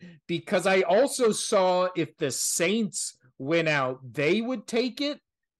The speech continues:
And I think the only way they would take it is because they have to, let me pull them up.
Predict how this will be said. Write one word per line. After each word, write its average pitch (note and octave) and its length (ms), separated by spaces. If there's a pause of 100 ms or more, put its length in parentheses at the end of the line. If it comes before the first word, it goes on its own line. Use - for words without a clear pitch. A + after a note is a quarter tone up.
(120)
And E3 840 (440)
I D#3+ 120
think A3+ 520 (100)
the F3 220
only A3+ 340
way F3+ 300
they D#3 340
would F3+ 240
take D#3 380
it D3 200
is C#3+ 200
because C#3+ 560
they F#3 320
have E3+ 280 (180)
to, C#3 460 (460)
let C#3 100
me E3+ 120
pull D#3 340
them C3 320
up. A2 300